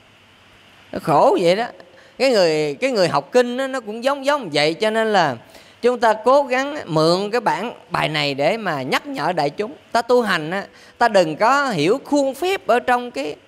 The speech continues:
cái lời kinh á, rồi bắt đầu chúng ta cứ nghĩ y như vậy á, ta làm thì đó giải út đực thôi, chứ còn người trí không có, không có phải như vậy. Lúc bấy giờ có đứa con nít ngây thơ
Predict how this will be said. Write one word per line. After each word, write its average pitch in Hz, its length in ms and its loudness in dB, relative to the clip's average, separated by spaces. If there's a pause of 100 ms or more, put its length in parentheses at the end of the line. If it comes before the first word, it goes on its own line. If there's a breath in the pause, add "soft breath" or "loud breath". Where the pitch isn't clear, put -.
(400 soft breath)
cái 269 80 2
lời 147 800 2
kinh 254 260 -2
á, 269 100 -8 (320 loud breath)
rồi 147 120 2
bắt 240 180 -2
đầu 156 220 2
chúng 254 140 -8
ta 254 280 0
cứ 285 80 -6
nghĩ 190 120 0
y 269 200 2
như 277 200 0
vậy 185 340 0
á, 302 140 -2
ta 254 80 -4
làm 123 420 -4
thì 135 100 -4
đó 233 260 0 (340 loud breath)
giải 151 180 0
út 226 180 -4
đực 175 240 0
thôi, 214 260 2 (320)
chứ 185 100 -4
còn 156 240 0
người 127 180 -2
trí 392 480 2
không 196 180 -2
có, 214 340 2 (340 loud breath)
không 196 160 -2
có 208 80 -2
phải 202 140 0
như 202 160 -2
vậy. 131 180 0 (2000 loud breath)
Lúc 277 160 4
bấy 277 140 2
giờ 147 360 2 (920 soft breath)
có 262 120 2
đứa 285 120 4
con 233 240 0
nít 311 200 -2
ngây 226 260 0
thơ 220 500 0